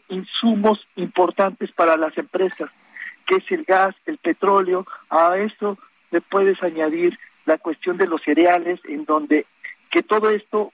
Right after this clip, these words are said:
va, eh, fue causa, ese desabasto, por la cuestión de la guerra. Por ejemplo, Ucrania está en el top tres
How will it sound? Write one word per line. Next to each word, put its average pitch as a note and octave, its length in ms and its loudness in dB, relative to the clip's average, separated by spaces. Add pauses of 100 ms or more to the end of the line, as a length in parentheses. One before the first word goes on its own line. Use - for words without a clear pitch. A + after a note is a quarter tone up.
va, F#3 240 4 (600)
eh, C#3+ 560 0 (440)
fue G3 120 0
causa, F#3 640 -2 (380)
ese D#3+ 280 0
desabasto, E3 680 0 (320)
por D#3+ 100 0
la D#3+ 100 2
cuestión E3 340 -6
de E3+ 80 0
la D#3 100 4
guerra. E3+ 380 -2 (260)
Por C#3+ 100 0
ejemplo, E3+ 360 0
Ucrania G3+ 520 0
está E3 280 0
en E3+ 140 -2
el D#3 120 0 (800)
top F#3 180 0 (120)
tres F#3 280 0